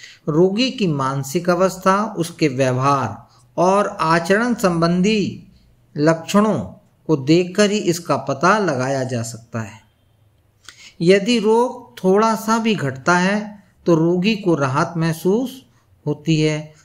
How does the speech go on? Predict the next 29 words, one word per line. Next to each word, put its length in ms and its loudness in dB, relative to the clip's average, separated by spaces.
तथा 280 4
उसे 280 0
मानसिक 760 0
शांति 640 0
और 180 0
आराम 440 0
के 200 -2
साथ 320 0
प्रसन्नता 640 -4
भी 200 -2
महसूस 920 -4
होने 260 0
लगती 440 -2
है। 360 -6
उस 240 2
समय 240 0
चिकित्सक 680 0
ये 100 4
महसूस 520 0
कर 220 -2
सकता 440 -6
है 440 0
कि 300 4
रोगी 580 0
आरोग्य 500 2
लाभ 400 -2
की 100 -4
दिशा 340 -6
में 420 -2